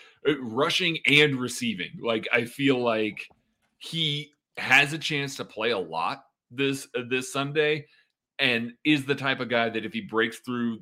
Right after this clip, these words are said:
the front line of a third string defense,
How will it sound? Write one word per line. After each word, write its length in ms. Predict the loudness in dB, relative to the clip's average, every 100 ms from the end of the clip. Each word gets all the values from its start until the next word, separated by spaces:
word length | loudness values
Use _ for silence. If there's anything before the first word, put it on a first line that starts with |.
| -4
the 120 | -2
front 360 | -2 -2 -6 -4
line 280 | -2 0 0
of 140 | -2
a 160 | -2 -2
third 400 | -4 -2 -2 -2
string 380 | -4 -2 -4 -4
defense, 580 | -6 -4 -2 -4 -6